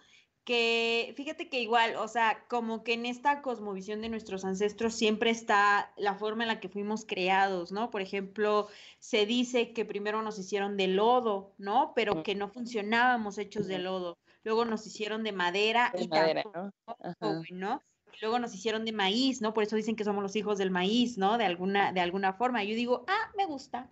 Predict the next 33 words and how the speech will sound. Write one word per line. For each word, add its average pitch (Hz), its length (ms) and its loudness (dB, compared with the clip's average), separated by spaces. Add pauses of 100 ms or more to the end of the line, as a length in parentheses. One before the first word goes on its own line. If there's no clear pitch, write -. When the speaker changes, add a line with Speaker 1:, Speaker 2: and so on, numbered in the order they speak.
(140)
Speaker 1:
me 339 140 2
gusta". 254 500 -4
Speaker 2:
<laughs> - 360 0
Me 311 120 2
gusta. 269 360 -2 (140)
Pero 247 180 4
fíjate 247 300 -2
que 220 80 0
los 214 160 0 (100)
Speaker 1:
Me 196 80 0
Speaker 2:
rarámuri, 220 400 -6
Speaker 1:
reconozco. - 60 -16
Speaker 2:
eh, 196 180 -4
eh, - 180 -10 (300)
los 202 200 0
rarámuris 208 680 0
pi-, 185 180 -4
o 190 80 0
sea, 175 420 0
en, 175 180 -4
en 180 160 -2
su, 196 140 0
en 180 240 0
sus 180 180 -2
historias 208 540 4
dicen 190 260 -4
que - 180 -2
ellos 226 440 2
son - 200 -8
los 170 140 -6
hijos 160 200 -4
del 156 140 -2
maíz 156 420 -6